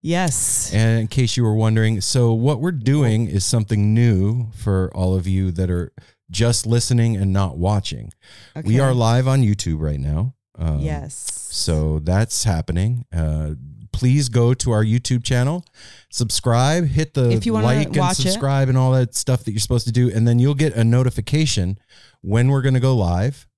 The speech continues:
Speaker 2: and then you can come hang out with us when we're doing the weekly rewinds like
Speaker 1: Here it
Speaker 2: this.
Speaker 1: is.
Speaker 2: And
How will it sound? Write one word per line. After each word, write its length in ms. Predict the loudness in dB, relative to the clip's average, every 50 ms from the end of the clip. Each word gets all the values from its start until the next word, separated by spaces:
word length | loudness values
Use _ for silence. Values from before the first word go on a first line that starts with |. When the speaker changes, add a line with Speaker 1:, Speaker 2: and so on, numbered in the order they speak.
| _ _ -2
Speaker 2:
and 340 | 0 0 2 2 0 0 0
then 140 | 0 0
you 80 | 0 -2
can 100 | -4 -4
come 180 | -4 -2 0 0
hang 160 | 0 0 -2
out 120 | -4 -6 -6
with 140 | -8 -8
us 260 | -8 -8 -8 -8 -8 -6
when 180 | -4 -4 -2
we're 80 | -2 -4
doing 300 | -4 -4 -2 -2 0 0
the 60 | -2
weekly 320 | -2 -2 -4 -4 -4 -4 -4
rewinds 440 | -4 -4 -4 -4 -4 -4 -6 -6 -6
like 60 | -6
Speaker 1:
Here 140 | -4 -4 -4
it 40 |
Speaker 2:
this. 140 | -4 -4 -4
Speaker 1:
is. 300 | -6 -10 -12 -16 -20 -14 -6
Speaker 2:
And 60 | -2